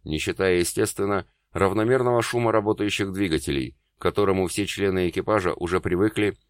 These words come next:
и не обращали на него внимания. Дарнье летел на высоте около километра, иногда исчезая среди редких перистых облаков.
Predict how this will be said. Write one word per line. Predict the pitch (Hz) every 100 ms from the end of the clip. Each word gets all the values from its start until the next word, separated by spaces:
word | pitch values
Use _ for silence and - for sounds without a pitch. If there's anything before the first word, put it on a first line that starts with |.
| _ -
и | 117
не | 131
обращали | 113 110 - 113 104
на |
него | 98 95 92
внимания. | 87 87 80 71 65 64 _ _ _ _ _ -
Дарнье | 69 85 85 98 113 104 -
летел | 87 95 110
на | 107
высоте | 104 101 104 117
около | 113 104 104 101
километра, | 95 101 101 90 71 65 - _ _
иногда | 87 95 92 101
исчезая | 95 - 85 98 101
среди | 95 92 87 95 90
редких | 107 113 104 -
перистых | 95 85 80 90 87
облаков. | 82 82 76 -